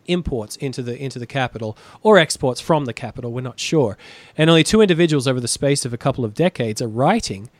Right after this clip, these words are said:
these official records of the government, which I think is really interesting because it might not tell us how widespread literacy is, but it will tell us that there is a royal administration working, uh, documenting what comes in and what comes out, out of the royal estate.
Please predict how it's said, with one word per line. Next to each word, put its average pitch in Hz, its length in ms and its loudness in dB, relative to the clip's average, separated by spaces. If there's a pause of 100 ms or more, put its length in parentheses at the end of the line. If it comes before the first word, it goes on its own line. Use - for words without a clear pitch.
(120)
these 135 260 0
official 165 480 0
records 131 500 -2
of 127 80 -6
the 131 80 -8
government, 156 460 -6 (540)
which 156 260 0
I 147 100 0
think 156 280 -2
is 127 140 -2
really 131 280 0
interesting 120 580 -6
because 123 540 -6 (420)
it 139 140 -2
might 160 200 4
not 135 160 -6
tell 151 180 -4
us 127 120 -6
how 139 140 -6
widespread 123 480 -8
literacy 117 600 -8
is, 131 140 -8
but 123 160 -10
it 113 80 -12
will 160 240 2
tell 160 260 -4
us 120 140 -6
that 110 140 -12
there 139 180 -4
is 127 140 -6
a 120 100 -8
royal 127 380 -2
administration 117 960 -8
working, 131 580 -6 (600)
uh, 123 220 0
documenting 143 800 0
what 127 180 -6
comes 147 300 -6
in 110 160 -4
and 120 80 -6
what 120 160 -6
comes 120 320 -8
out, 113 320 -8
out 120 140 -6
of 113 80 -8
the 110 100 -4
royal 107 440 -4
estate. 107 580 -4